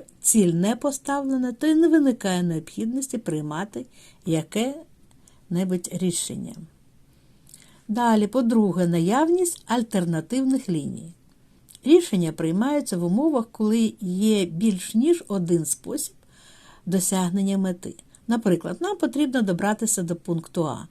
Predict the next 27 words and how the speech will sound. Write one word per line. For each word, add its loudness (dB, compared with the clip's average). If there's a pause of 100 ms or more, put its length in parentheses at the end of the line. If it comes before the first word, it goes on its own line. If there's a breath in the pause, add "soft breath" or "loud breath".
(420 soft breath)
До 2
нього 4
можна 4
дібратися 0
по-різному. -2
Можна 2
йти 0
через -2
ліс, 0
через -4
поле, -2
через -4
річку. -12 (340 soft breath)
Зрозуміло, 6
що -2
ми 4 (240 loud breath)
витратимо -2
час -2
на 2
дорогу, 0
гроші, -2
сили. -2 (540 soft breath)
Кожна 4
людина 2
має 0
своє 6
бачення. -8